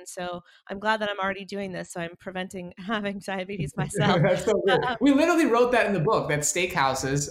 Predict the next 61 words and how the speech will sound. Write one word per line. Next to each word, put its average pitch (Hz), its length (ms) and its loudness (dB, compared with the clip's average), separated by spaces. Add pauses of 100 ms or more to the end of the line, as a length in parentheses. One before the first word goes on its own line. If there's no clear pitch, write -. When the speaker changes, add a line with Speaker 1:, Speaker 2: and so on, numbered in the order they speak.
Speaker 2:
are 143 140 2
one 143 240 4
of 143 80 4
the 139 60 2
best 135 600 -4
places 135 600 -2
to - 260 -8
eat 160 240 -2
if 143 100 -14
you 139 140 0
wanna 135 180 -2
follow 127 480 0
a 120 200 -4
really 127 280 -4
healthy, 123 480 -6 (160)
um, 120 160 -4 (100)
you 117 120 -4
know, 117 100 -4 (100)
clean 139 260 -2
diet 165 280 -2
here. - 220 -16 (160)
Speaker 1:
I 214 80 0
have 220 100 -2
a 196 60 -6
big 185 280 -6
plant-based 185 400 -8
circle, 202 280 -8
but 190 100 -6
when 220 140 -2
I 208 60 2
eat 226 180 -6
with 220 120 -6
my 208 120 -2
non-plant-based 208 640 -4
fan-, 233 240 -2
friends, 240 240 -2
they're 214 80 -2
like, 214 160 2
"Oh, 220 200 2
we 202 100 -4
have 214 100 -8
to 220 80 -10
find 208 200 -6
somewhere 190 340 -10 (260)
Allie 214 300 4
can 196 200 -10
eat," 185 140 -10
and 202 100 -10
they're 185 80 -4
all 185 260 -4
worried 196 300 -2
and 190 80 -10
nervous. 190 260 -4
I'm 208 60 -12
like, 185 140 -6
"I 240 80 0
can 262 160 -12
basically 202 360 -8
eat 202 260 -14
anywhere, 175 500 -10
so 175 400 -8